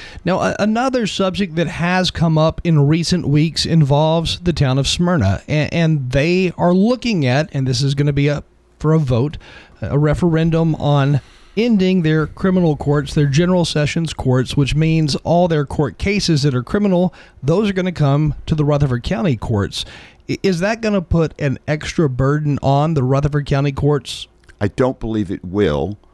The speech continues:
Speaker 2: but I don't know that for certain. Uh, I have purposely stayed out of that, uh, debate, uh, because, uh, by statute, the county is required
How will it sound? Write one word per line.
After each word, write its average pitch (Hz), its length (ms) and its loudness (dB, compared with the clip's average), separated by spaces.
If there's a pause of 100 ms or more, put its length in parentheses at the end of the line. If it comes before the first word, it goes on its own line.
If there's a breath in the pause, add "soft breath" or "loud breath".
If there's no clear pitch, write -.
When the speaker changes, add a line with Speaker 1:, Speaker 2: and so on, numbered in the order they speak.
(180)
Speaker 2:
but 98 240 0
I 98 80 4
don't 104 320 0
know 98 280 0
that 87 280 0
for 87 160 -12
certain. 71 500 -2 (400 loud breath)
Uh, 76 300 0
I 107 200 0
have 90 300 -2
purposely 98 600 -4
stayed 92 440 -2
out 82 380 0 (100)
of 71 440 -4 (140)
that, 76 460 -4 (120)
uh, 71 260 -6
debate, 87 460 -2 (440 soft breath)
uh, 78 280 -2 (100)
because, 87 540 -4 (320)
uh, 78 240 -4 (240)
by 85 140 2
statute, 98 640 -2 (180)
the 82 400 -12
county 113 420 -2
is 80 260 -6
required 80 720 -2